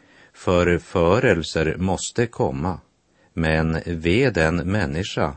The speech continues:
genom vilken förförelsen kommer." Manasse förförde Juda och Jerusalems invånare. Och Herren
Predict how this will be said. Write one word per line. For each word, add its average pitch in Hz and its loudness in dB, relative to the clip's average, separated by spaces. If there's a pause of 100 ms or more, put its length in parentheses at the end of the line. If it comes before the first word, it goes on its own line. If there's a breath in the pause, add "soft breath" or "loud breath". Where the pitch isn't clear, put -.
(160)
genom 82 0
vilken 87 -2
förförelsen 82 -4
kommer." 90 -6 (1200 loud breath)
Manasse 113 4
förförde 82 0 (120)
Juda 85 -2
och 95 -2
Jerusalems 76 0
invånare. 85 -4 (840 soft breath)
Och 80 -4
Herren 95 4